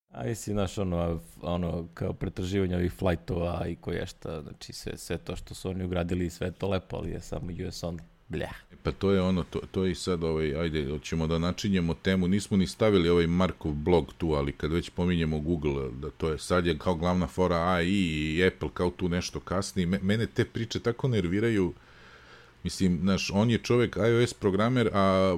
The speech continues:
Speaker 2: postoje ono starleta, jebote, u ovome, znaš, ima, ima potrebu da za sve ima mišljenje, a, ovaj,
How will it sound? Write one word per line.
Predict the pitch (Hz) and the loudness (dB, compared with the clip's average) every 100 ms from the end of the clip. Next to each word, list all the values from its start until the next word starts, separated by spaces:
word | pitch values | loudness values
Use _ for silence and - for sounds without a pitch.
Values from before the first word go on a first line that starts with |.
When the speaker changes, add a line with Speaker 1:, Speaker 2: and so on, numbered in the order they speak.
| 80 - | -2 -2
Speaker 2:
postoje | 98 - 113 | -2 0 2
ono | 98 98 | 4 4
starleta, | - - 85 82 87 92 - | 2 2 2 6 4 4 -2
jebote, | 57 57 65 73 - 69 | -6 -4 -4 -6 -4 -2
u | |
ovome, | 76 85 85 73 | 0 2 0 0
znaš, | 87 - - - - - | -2 -4 -8 -18 -20 -2
ima, | 90 117 113 104 | 4 4 4 4
ima | 110 117 | 4 4
potrebu | - 120 120 120 104 | 4 2 4 2 4
da | 98 95 92 92 90 | 4 6 6 4 0
za | 87 90 | 0 -2
sve | - 123 | 2 2
ima | 131 110 | 4 4
mišljenje, | 127 - 131 120 113 101 | 2 2 2 4 4 2
a, | 107 | 0
ovaj, | 104 98 98 98 95 95 | 2 2 4 6 6 4